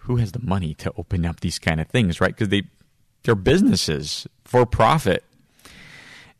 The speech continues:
And then when you trace the money, you'll see that there is a handful of billionaires who are behind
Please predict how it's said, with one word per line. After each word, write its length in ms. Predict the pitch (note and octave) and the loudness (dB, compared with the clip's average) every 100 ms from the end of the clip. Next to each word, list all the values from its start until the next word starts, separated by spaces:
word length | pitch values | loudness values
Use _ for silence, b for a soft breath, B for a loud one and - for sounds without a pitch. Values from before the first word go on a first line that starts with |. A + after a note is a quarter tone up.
| _ | _
And 120 | G#2 G2 | 0 4
then 100 | G#2 | 4
when 140 | G2 | 4
you 180 | F2+ F2 _ _ _ _ _ _ _ _ - | 4 0 _ _ _ _ _ _ _ _ -2
trace 380 | - D#3 - | 2 4 2
the 100 | - | 2
money, 480 | F2+ E2+ D#2 D#2 - - - - - - - _ _ - | 4 4 2 -4 -10 -18 -20 -20 -20 -20 -20 _ _ -4
you'll 240 | G#2 F2+ | 0 2
see 340 | - G#2+ G2+ F#2 | 2 2 2 2
that 220 | F2 - | 0 2
there 180 | F2+ F2 | 2 2
is 100 | E2+ | 0
a 60 | |
handful 460 | D#2 A2 G#2+ G2+ F2+ | 0 0 0 0 -2
of 180 | D#2+ E2+ | -2 2
billionaires 840 | F#2 F#2+ E2 D#2 - - - - _ b b b b b _ | 4 4 2 0 -4 -8 -10 -14 _ b b b b b _
who 340 | F#2+ E2+ E2 - _ | 0 2 0 -6 _
are 120 | - E2 | -4 -2
behind 640 | F2+ D2+ F2+ F2 D#2+ | -2 -4 0 2 2